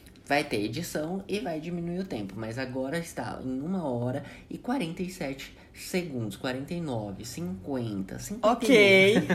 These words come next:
Speaker 1: <laughs>
Speaker 2: Não é a Mega Sena da virada.
Speaker 1: Então
Speaker 2: Inclusive, meu Deus, né?
Speaker 1: Nossa, é verdade, né? Mas, então, se vocês gostarem desse tipo de formato,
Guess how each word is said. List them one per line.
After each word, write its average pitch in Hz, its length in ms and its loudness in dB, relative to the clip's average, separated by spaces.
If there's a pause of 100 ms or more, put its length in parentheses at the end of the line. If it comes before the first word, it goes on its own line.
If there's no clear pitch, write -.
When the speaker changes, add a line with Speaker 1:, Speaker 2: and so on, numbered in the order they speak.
(200)
Speaker 1:
<laughs> 143 400 -6
Speaker 2:
Não 202 180 6
é 214 100 10
a - 20 8
Mega 208 280 8
Sena 185 320 0
da 180 100 4
virada. 170 520 0 (340)
Speaker 1:
Então 170 360 2
Speaker 2:
Inclusive, 170 720 2 (840)
meu 170 200 -2
Deus, 180 320 -6
né? 175 100 -10 (380)
Speaker 1:
Nossa, - 180 -10
é - 100 -16
verdade, 120 280 -8
né? 110 80 -12 (440)
Mas, 117 480 -4
então, 123 480 -2 (320)
se - 280 -10
vocês 190 340 -8
gostarem 117 420 -8
desse 110 180 -12
tipo - 180 -14
de 104 80 -14
formato, 110 680 -10